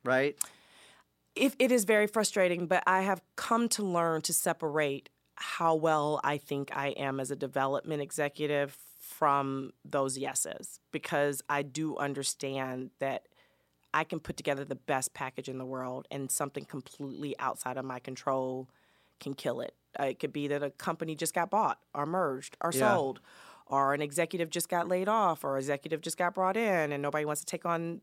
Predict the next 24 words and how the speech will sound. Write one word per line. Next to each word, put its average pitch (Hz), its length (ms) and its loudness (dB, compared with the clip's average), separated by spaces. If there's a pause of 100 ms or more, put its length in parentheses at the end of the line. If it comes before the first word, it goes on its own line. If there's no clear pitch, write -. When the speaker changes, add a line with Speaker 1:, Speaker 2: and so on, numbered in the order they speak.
Speaker 2:
this 170 240 -2
old 180 200 2
slate. 226 460 -2
I - 60 -2
mean, 170 260 -2 (460)
you 220 160 0
literally 202 640 4
are, 147 400 2 (120)
you're 220 200 4
at 190 180 2
the 180 100 2
mercy 180 680 0 (240)
of 135 500 2 (300)
the 147 120 2
whims 139 600 0 (100)
and 135 280 -4
the 139 60 -4
changes 135 640 -4 (280)
of 143 140 -4
the 143 80 -2
winds 135 580 -4 (100)
of 123 140 -6
the - 120 -6
industry. 131 640 -8